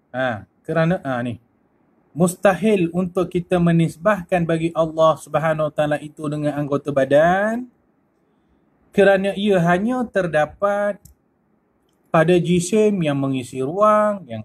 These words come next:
ada saiz dan arah. Semua ini adalah mustahil bagi Allah Subhanahu Wa Taala. Kalau kita faham ayat terakhir ini sahaja, maka sangat dah bagus dah. Ni bukan ayat saya, eh.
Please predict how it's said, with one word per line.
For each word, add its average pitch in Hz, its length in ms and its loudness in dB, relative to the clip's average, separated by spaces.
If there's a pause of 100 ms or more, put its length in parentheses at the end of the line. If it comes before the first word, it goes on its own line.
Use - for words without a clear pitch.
ada 131 180 -8
saiz 165 480 -4 (800)
dan 139 240 0
arah. 208 480 0 (840)
Semua 175 320 0
ini 160 320 -2
adalah 139 320 -2
mustahil 175 480 0
bagi 143 320 -2
Allah 139 320 -2
Subhanahu 123 640 -6
Wa 117 160 -6
Taala. 107 480 -10 (1200)
Kalau 175 240 4
kita 190 160 0
faham 185 520 0
ayat 180 320 0
terakhir 175 520 -2
ini 170 240 -2
sahaja, 147 520 -8 (1500)
maka 139 240 0
sangat 147 280 2
dah 127 120 2
bagus 120 320 0
dah. 101 120 -12 (680)
Ni 196 80 4
bukan 196 320 2
ayat 170 280 2
saya, 180 280 2
eh. 139 200 0